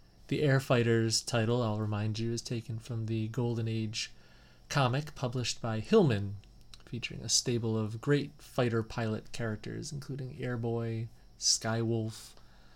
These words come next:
Black Angel, and some others. Uh, I've, I've appropriated the, that title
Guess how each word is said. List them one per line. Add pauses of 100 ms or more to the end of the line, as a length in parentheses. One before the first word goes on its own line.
(360)
Black
Angel,
and (440)
some
others. (1080)
Uh,
I've,
I've
appropriated
the,
that
title